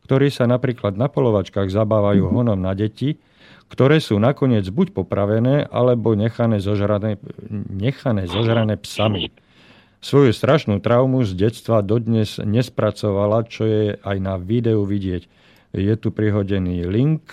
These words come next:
Speaker 1: e, môžem potom preposlať. Ďakujem za reakciu, Zoltán z Nitry.“
Speaker 2: No, takže zaujímavá téma, to by bolo na dlho, ale dobre, ja to skúsim tak v krátkosti.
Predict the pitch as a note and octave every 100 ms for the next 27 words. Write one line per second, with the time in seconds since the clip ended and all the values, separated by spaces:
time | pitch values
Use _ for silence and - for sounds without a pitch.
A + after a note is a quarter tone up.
0 | - - G#2 G2 F#2+ F#2+ G2 G2 F#2+ G2
1 | G2 F#2+ G2 F#2+ F2+ G#2 G#2 A2 - A2+
2 | A2 - _ _ _ - G2 B2+ - G2+
3 | F2+ F2+ G#2 A2+ A2 G#2 - - F#2+ F#2
4 | F2+ - _ - F#2+ G2+ G2+ G2+ F2 F2
5 | F2 F2 - E2 E2 _ _ _ _ _
6 | _ _ _ _ _ _ _ - D#3+ F#3+
7 | G3 F3 D#3 - - _ A#3+ G#3 D#3 -
8 | - C3+ B2+ A#3+ E4+ E4 D4+ B3 - -
9 | C3+ C#3 C3+ E3 A#3+ B3 G3+ G#3 A3 A3
10 | D#3 D#3+ F#3+ A3+ G3 G3 G#3+ F#3 D3+ F3+
11 | A3+ - A#3+ - A#3+ A3+ - - E3 E3+
12 | - G3+ - - D3 D3